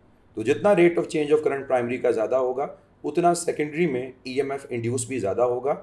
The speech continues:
और नेगेटिव साइन इंडिकेट किस चीज़ को कर रहा है यहाँ पर, direction of induced ईएमएफ़ को, जो लेंज़ लॉ से एक्सप्लेन होती है और अपने कॉज को अपोज करती है। म्यूचुअल इंडक्टेंस को अगर हम यहाँ पर डिफाइन करना चाहें कि what is mutual inductance,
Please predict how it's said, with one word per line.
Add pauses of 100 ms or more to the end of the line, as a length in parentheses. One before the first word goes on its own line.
(320)
और
नेगेटिव
साइन
इंडिकेट
किस
चीज़
को
कर
रहा
है
यहाँ
पर, (440)
direction
of
induced
ईएमएफ़
को, (480)
जो
लेंज़
लॉ
से
एक्सप्लेन
होती
है (240)
और
अपने
कॉज
को (240)
अपोज
करती
है। (1900)
म्यूचुअल
इंडक्टेंस
को
अगर
हम
यहाँ
पर
डिफाइन
करना
चाहें
कि
what
is
mutual
inductance,